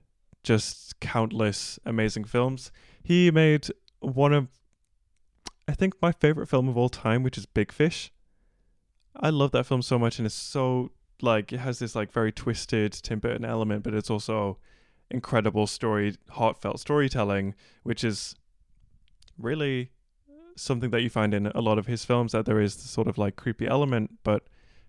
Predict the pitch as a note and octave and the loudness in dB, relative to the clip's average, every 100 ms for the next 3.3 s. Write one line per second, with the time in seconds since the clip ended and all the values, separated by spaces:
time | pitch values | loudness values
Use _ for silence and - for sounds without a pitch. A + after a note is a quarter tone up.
0 | _ - - A#2 G#2 - _ - - G#2+ | _ -8 -4 -4 -4 -8 _ -14 -10 -10
1 | - C#3+ C#3 G#2+ G2+ G2+ - D3 G3 - | -4 -2 0 0 -4 -4 -2 -2 0 2
2 | G#2 G2 E3 C#3+ G2 F#2+ - - - A2 | 0 2 2 2 0 -6 -16 -20 -6 2
3 | A#2 A#2+ | 4 2